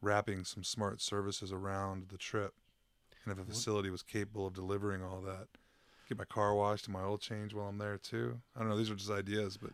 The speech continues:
Speaker 2: There's always
Speaker 1: Well
Speaker 2: an interesting use case around what's the point of having parking guidance cameras over your bay. Maybe the facility where you're tracking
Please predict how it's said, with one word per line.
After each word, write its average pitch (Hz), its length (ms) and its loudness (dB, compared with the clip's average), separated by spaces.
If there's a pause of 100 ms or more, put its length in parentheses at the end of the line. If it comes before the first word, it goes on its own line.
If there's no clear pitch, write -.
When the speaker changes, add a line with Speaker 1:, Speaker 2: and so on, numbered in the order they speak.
(160)
Speaker 2:
There's 107 180 -2
always 113 320 0
Speaker 1:
Well 98 100 -4
Speaker 2:
an 107 60 -2
interesting 98 640 -6 (580)
use 110 220 -2
case 95 320 -4
around 92 380 -4
what's 101 240 -6
the 98 80 -10
point 98 280 -6
of 82 100 -6
having 87 420 -6 (420)
parking 92 300 -6
guidance 92 360 -6
cameras 95 580 -6
over 90 200 -6
your 87 140 -6
bay. 92 340 -4 (140)
Maybe 95 640 -4 (100)
the 90 300 -8
facility 90 720 -8 (340)
where 95 220 -6
you're 90 200 -8
tracking 92 560 -6